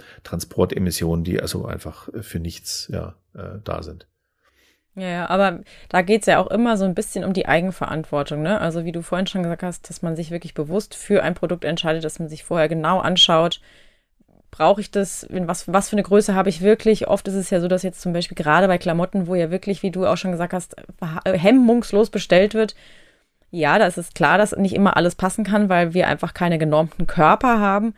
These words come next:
Speaker 2: Ähm, aber da finde ich schon auch, was ich gut finde, die haben ja inzwischen einfach alle so Größenangaben, wo man sich selber einfach auch vermessen kann, um zu schauen, ist es jetzt wirklich die Größe, die ich mir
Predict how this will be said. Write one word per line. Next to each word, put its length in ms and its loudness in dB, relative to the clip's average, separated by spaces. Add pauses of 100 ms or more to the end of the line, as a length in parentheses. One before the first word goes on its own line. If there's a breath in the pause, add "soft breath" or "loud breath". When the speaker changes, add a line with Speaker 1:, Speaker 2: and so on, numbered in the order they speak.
(520 soft breath)
Speaker 2:
Ähm, 220 -6
aber 200 0
da 100 2
finde 220 -2
ich 100 -6
schon 120 -2
auch, 120 2
was 140 0
ich 100 -12
gut 180 -14
finde, 240 0
die 140 2
haben 100 2
ja 60 2
inzwischen 380 -2
einfach 260 -2
alle 300 4
so 320 0 (240)
Größenangaben, 840 4
wo 80 2
man 160 0
sich 160 -6
selber 280 4
einfach 260 -2
auch 140 -12
vermessen 420 -2
kann, 100 -4
um 120 -6
zu 100 -16
schauen, 240 -4
ist 180 -10
es 80 -16
jetzt 160 -12
wirklich 240 -10
die 80 -8
Größe, 540 -4
die 160 -12
ich 160 -10
mir 180 -6